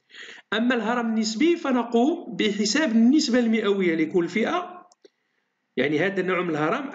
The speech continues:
يعتمد على نسب السكان في الفئات العمرية،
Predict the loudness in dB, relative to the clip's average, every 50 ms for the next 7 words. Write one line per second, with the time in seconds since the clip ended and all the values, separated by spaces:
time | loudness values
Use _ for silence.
0 | -8 -6 -6 -4 -4 -6 -6 -2 -2 0 0 0 -2 -2 0 0 0 0 0 -2
1 | -4 -2 0 -2 -2 -2 -4 -8 -10 -6 -4 -4 -2 -2 -2 -2 -2 -4 -4 -2
2 | -2 -2 -2 -2 -2 -2 -2 -2 -2 -4 -6 -8 -12